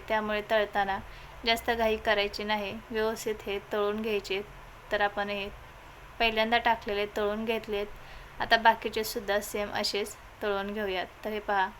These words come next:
कसं मस्त फुगलेत ना हे बाईट्स आणि डिझाईनही मस्त दिसतेय.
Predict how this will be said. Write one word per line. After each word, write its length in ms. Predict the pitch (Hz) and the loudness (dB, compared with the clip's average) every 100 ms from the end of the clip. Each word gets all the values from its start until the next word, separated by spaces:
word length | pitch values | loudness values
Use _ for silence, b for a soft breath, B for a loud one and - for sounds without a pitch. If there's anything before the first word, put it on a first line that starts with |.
| - B B B B - - | -18 B B B B -14 -6
कसं 220 | 226 254 | -2 0
मस्त 300 | 247 240 - 262 | 0 -2 -2 -4
फुगलेत 460 | - 226 233 226 | -2 0 0 0
ना 80 | 233 | -2
हे 140 | 214 202 | -2 2
बाईट्स 420 | 196 202 - - | 2 2 -4 -8
आणि 180 | 220 214 | -2 0
डिझाईनही 640 | 214 208 208 208 208 214 277 - | 2 2 2 2 0 -2 -6 -6
मस्त 300 | 208 - 202 | -4 -4 -2
दिसतेय. 480 | 202 202 - 190 | -2 -2 -4 -4